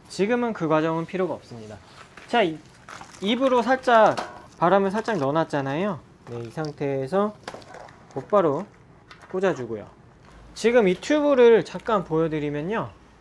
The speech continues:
이 티피유 같은 경우에는 이 밸브 안쪽이 약간 마른 목골로 이렇게 구조가 되어 있어요.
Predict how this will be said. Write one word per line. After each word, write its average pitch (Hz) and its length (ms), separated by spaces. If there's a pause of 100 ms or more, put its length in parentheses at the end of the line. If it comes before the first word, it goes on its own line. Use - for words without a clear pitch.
(160)
이 135 140
티피유 254 400
같은 202 320
경우에는 151 520 (360)
이 135 140
밸브 180 600 (220)
안쪽이 160 800 (920)
약간 143 760 (220)
마른 175 280
목골로 151 580
이렇게 117 280
구조가 123 420
되어 113 220
있어요. 117 460